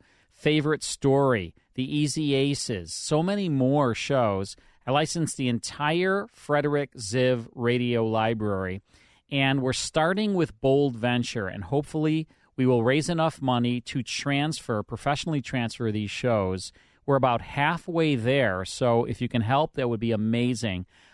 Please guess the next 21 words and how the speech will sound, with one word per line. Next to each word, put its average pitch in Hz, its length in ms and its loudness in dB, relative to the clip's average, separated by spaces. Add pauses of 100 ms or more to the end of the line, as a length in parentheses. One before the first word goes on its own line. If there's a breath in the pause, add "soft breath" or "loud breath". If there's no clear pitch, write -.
(140 soft breath)
But 156 220 2 (560)
we 175 240 0
just 247 320 -2
love 220 240 2
you 214 80 2
to 175 80 4
go 165 220 2
to 165 100 2
the, 131 260 4
uh, 120 100 2
Kickstarter 156 680 0
website 131 640 0
because 147 480 -2
there's 135 240 -4
all 190 280 2
these 220 220 -4
videos, 156 580 0
uh, 135 140 -8
the 123 220 -12
transfer 156 500 -4
process. 143 800 -2